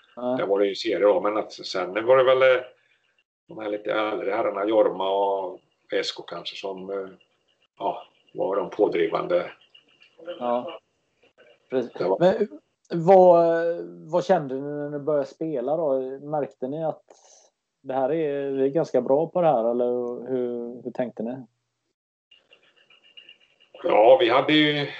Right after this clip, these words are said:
Speaker 2: vi var ju rätt bra i korpen redan då. Vi hade ju, klart det är ju anna-, anna-, annat där, men att så, men det är ju alltid vinna, vinna vad som helst. Det är ju
Speaker 1: Ja.
Speaker 2: alltid kul. Så att, eh, ja, jag men-,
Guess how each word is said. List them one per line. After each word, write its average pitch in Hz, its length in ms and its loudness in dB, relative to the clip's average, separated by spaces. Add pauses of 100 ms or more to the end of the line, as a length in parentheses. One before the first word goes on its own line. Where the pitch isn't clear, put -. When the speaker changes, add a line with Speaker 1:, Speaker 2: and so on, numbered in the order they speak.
(440)
Speaker 2:
vi 127 100 -10
var 135 160 0
ju 139 100 6
rätt 135 200 0
bra 113 220 2
i 107 40 -4
korpen 107 520 -4
redan 104 300 -6
då. 107 360 -2 (300)
Vi 98 100 -14
hade 95 180 -8
ju, 95 340 -4
klart 95 240 -8
det 90 60 -8
är 98 40 -6
ju 101 120 -2
anna-, 95 260 -2 (100)
anna-, 101 400 -2
annat - 400 -4
där, 104 160 2
men 113 160 -6
att 131 200 -6
så, 117 280 -2 (1000)
men 160 180 -2
det 160 60 4
är 160 40 8
ju 156 60 8
alltid 147 280 4
vinna, 143 380 0 (140)
vinna 147 360 2
vad 139 200 0
som 135 120 -12
helst. 156 380 -6
Det 113 200 -10
är 123 80 0
ju 127 40 -2
Speaker 1:
Ja. 123 160 4
Speaker 2:
alltid 123 260 0
kul. 110 200 -4 (440)
Så - 140 -16
att, - 260 -14
eh, 113 160 -2 (1400)
ja, 107 380 0
jag 120 160 6
men-, 139 420 -2